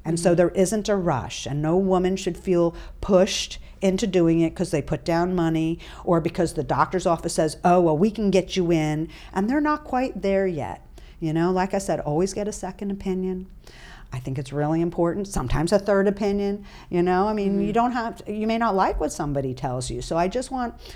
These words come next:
Speaker 1: women to not stop looking for their answers and not settle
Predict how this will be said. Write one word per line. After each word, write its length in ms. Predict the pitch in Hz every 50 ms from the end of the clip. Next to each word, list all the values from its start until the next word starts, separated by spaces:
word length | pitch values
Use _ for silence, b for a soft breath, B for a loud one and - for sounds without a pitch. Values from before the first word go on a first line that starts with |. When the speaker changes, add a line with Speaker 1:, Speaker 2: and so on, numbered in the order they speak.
| B B -
Speaker 1:
women 240 | 208 214 220 226 220
to 120 | - 208
not 340 | 180 170 165 170 175 180 - - - b b b b b b
stop 580 | - - - - - 208 170 165 175 170 -
looking 580 | 190 175 156 160 170 175 175 - 165 156 156 147
for 220 | - - 165 160
their 260 | 147 156 143 139 147
answers 760 | 160 156 151 147 147 - - - - - 127 131 - - - B B B B -
and 240 | - 165 160 156 180
not 320 | 165 151 160 185 - - -
settle 640 | - - - - 196 185 190 175 127 95 - -